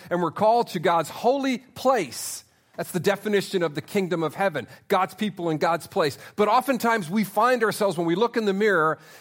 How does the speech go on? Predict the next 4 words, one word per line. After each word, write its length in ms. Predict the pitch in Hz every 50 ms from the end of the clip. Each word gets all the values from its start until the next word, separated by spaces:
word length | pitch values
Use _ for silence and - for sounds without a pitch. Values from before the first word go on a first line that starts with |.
| - _ 143
dressed 440 | 131 185 233 262 247 - - -
in 160 | 208 180 165 151
tattered 720 | - - - 202 196 202 214 202 208 214 214 180 190 - - - _ - 139
garments 680 | 117 180 190 190 180 175 165 175 175 - - - -